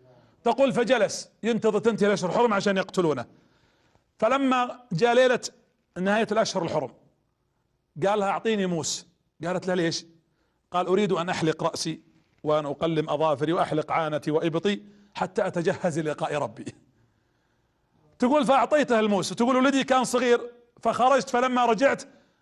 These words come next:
ولدي حبه، فجيت لقيته قاعد في حضنه <laughs> ومعه الموس". وش جاب بالها؟ <laughs> إنه بيذبحه. تقول: "قلت: 'لا'".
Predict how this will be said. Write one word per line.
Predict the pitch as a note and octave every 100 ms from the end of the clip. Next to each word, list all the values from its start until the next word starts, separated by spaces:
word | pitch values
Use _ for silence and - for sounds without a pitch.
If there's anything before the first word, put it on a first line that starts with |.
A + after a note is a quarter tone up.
| -
ولدي | G#3+ B3
حبه، | - A#3+ D#3+ C#3 - _ _ _ _
فجيت | G#3 A3 C4+
لقيته | A3+ A#3+ A#3 G#3+ A#3
قاعد | F#3+
في | D#3 G3
حضنه | E3+ C3 - - _ _ _ _ _
<laughs> | _ _ _ _ -
ومعه | E3+ F#3 B3 B3 A#3
الموس". | A3+ G#3 F3 -
وش | D3
جاب | A#3 A3+
بالها؟ | A3+ G#3 F#3 G#3+ - - _ _ _
<laughs> | _ _ _ _ _ F#3
إنه | F#3
بيذبحه. | F3 F3 B2+ - - _ _ _ _ -
تقول: | A#3 C#4+
"قلت: | B3+ D4+ -
'لا'". | C#4 A#3+